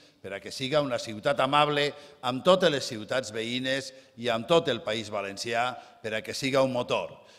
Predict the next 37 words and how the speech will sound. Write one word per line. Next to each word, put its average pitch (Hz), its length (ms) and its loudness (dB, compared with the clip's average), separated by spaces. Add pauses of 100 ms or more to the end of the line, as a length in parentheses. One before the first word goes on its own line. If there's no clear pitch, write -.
(140)
Però 147 180 2
mireu, 180 320 6
per 175 140 4
a 165 100 4
canviar, 165 640 6 (1600)
per 113 160 -4
a 110 100 -2
canviar 110 400 0
aquesta 139 320 -6
ciutat, 135 840 0
jo 135 120 -2
vos 165 140 0
he 165 80 2
de 151 80 -2
dir 151 160 -2
una 139 160 -4
cosa 151 240 -2
molt 131 180 -4
senzilla. 131 480 -6 (400)
El 131 160 -2
vint-i-quatre 185 840 0
de 135 100 -8
maig 165 480 -2
començarem 135 800 -2
la 113 120 -4
faena. 92 480 -4 (400)
I 113 80 -6
ara, 156 160 4
com 131 180 -4
vos 110 160 -2
han 151 160 2
dit 131 220 -4
ja 127 240 4
i 131 80 2
com 110 200 -4
dieu 120 360 0
tots, 139 320 0